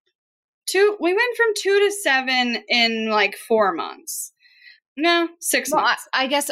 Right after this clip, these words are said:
Speaker 2: I'm saying from when we hired the part-time person to
Speaker 1: Oh,
Speaker 2: then
Speaker 1: oh, yeah. So, yes.
Speaker 2: Mm-hmm.
Speaker 1: So in four months,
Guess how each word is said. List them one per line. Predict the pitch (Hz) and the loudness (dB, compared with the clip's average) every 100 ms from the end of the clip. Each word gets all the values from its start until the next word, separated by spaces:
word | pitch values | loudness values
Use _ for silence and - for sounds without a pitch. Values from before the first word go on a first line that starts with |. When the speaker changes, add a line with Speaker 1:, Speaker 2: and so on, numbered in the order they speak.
| - | 0
Speaker 2:
I'm | 247 240 | 0 0
saying | 262 233 214 | 2 0 0
from | 214 208 | 2 2
when | 196 | 2
we | 190 | 0
hired | 202 190 180 | 0 0 0
the | 170 | -6
part-time | - 175 - 190 170 | -4 -4 -4 -6 -6
person | 170 - - - - 185 180 - | -8 -10 -10 -10 -10 -8 -6 -2
to | |
Speaker 1:
Oh, | 180 330 262 | 2 2 0
Speaker 2:
then | 180 175 - | -4 -10 -2
Speaker 1:
oh, | 269 269 226 | 0 2 0
yeah. | 262 247 - | 0 -2 -2
So, | - 269 247 233 226 - _ _ - | -2 0 2 0 -2 -8 _ _ -2
yes. | 214 - - - - _ - | -2 -2 -6 -8 -10 _ -10
Speaker 2:
Mm-hmm. | 185 190 165 170 - | -6 -6 -6 -12 -14
Speaker 1:
So | - 269 254 240 233 226 - | -4 0 2 2 0 -2 0
in | 247 247 | 2 0
four | - 311 294 269 | -2 -2 0 0
months, | 247 233 190 165 202 415 - - | 0 0 0 -2 -4 -4 -4 -4